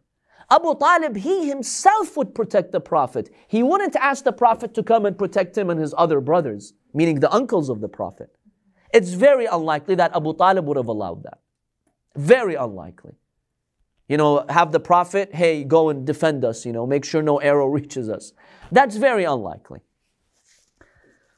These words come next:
Number two, this battle started in the sacred months. It's a Fujjar battle. It's an unjust battle. So some scholars have an issue. The Prophet, why would he participate in such a battle?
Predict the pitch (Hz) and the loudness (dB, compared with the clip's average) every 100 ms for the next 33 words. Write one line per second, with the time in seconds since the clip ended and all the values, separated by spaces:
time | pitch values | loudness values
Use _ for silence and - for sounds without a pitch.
0 | _ _ _ 156 320 440 254 - 302 330 | _ _ _ -2 0 0 -2 -4 -4 0
1 | 185 120 - 113 170 330 - 135 156 262 | 0 -2 -8 -2 0 0 -4 -2 0 0
2 | 262 151 - - 147 233 226 170 139 143 | -2 -6 -8 -2 2 2 0 -4 -6 -8
3 | 127 - 208 202 165 127 202 370 208 - | -10 -10 -12 -8 -8 -6 -8 -10 -14 -20
4 | - _ _ _ _ _ _ _ - 131 | -20 _ _ _ _ _ _ _ -6 -6
5 | - 131 117 214 277 190 240 277 175 180 | -4 -2 2 4 4 2 0 0 -4 -8
6 | _ _ _ _ - 135 202 208 240 320 | _ _ _ _ -16 0 0 2 0 0
7 | 262 233 185 143 185 269 156 - _ _ | 0 0 0 0 0 0 -6 -14 _ _
8 | _ _ _ _ _ _ - - 240 - | _ _ _ _ _ _ -6 0 2 4
9 | 370 - 294 285 262 208 208 202 196 262 | 2 0 2 4 4 2 -2 -2 -6 -6
10 | - 170 - - 247 285 190 175 254 294 | -2 -2 0 0 0 0 -2 2 4 4
11 | 214 247 240 202 196 302 285 233 180 147 | 0 -4 -2 -2 -2 -8 -6 -2 -2 -4
12 | 131 131 - 107 92 - - | -8 -8 -6 -6 -8 -10 -18